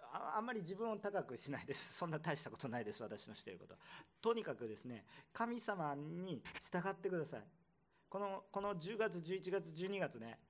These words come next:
この横浜おんのり教会にできること、神様たくさん与えてるんですよ。いっぱいあるんです、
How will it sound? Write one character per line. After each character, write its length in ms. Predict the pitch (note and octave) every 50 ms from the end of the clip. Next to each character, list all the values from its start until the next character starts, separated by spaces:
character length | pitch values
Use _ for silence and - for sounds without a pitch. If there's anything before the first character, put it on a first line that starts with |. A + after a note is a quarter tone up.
| _ _ _ _ _ _ - _ _ _ _ _ _ _ _ _ _ -
こ 100 | - D3
の 280 | D3+ C#3+ C#3+ C#3+ D3 D#3
横 200 | D#3 E3+ E3+ G#3
浜 200 | G#3 G#3 G#3+ A3
お 40 | A#3
ん 60 | A#3
の 80 | A#3+ A#3+
り 80 | A#3+
教 160 | G#3+ A#3+ A3+ F#3+
会 160 | F3 D3+ C#3
に 100 | C#3 C3+
で 120 | D3 F3
き 80 | F3 A#3
る 80 | G#3+
こ 80 | E3+ E3
と、 100 | D3+ D3
神 220 | - - A3 G#3
様 120 | F3 F#3 D#3+
た 120 | - E3+
く 80 | - -
さ 180 | - B3 C4
ん 40 | C4
与 180 | B3 - F#3+ F3+
え 20 |
て 140 | F3 - A3
る 100 | A#3 B3
ん 120 | G#3+ D3
で 100 | A2 A2+
す 140 | - - -
よ。 100 | G2 F#2 G2+ A#2+ _ _ _ _ _ _ _ _ _ _ _ _ _ - _ _ _ _ _ _ _ _ _ _ _ _ _ _ _ _ _ _ _ _ _ _ _ _ _ _ _ _ _ _ _ _ - - - - - - _ - _ _ _ _ _ _ _ _ _ _ -
い 60 | G#3
っ 40 | G3+
ぱ 180 | - - C4+ C4
い 20 |
あ 40 | C4+
る 100 | C4 A#3
ん 60 | F3
で 80 | C#3 B2+
す、 180 | B2 - -